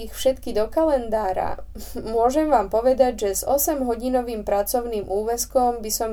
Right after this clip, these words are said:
ich naozaj nedala. No, už som stihla odbehnúť. Práve masopust ma priviedol k zisteniu,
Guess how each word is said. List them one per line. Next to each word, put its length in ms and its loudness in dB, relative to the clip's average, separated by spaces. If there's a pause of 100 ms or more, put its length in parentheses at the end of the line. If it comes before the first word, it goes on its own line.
ich 80 -8
naozaj 480 0
nedala. 560 -4 (1200)
No, 160 8
už 160 0
som 160 -2
stihla 560 -2
odbehnúť. 640 -8 (640)
Práve 400 4
masopust 720 0
ma 240 -2
priviedol 720 0
k 80 -12
zisteniu, 960 -8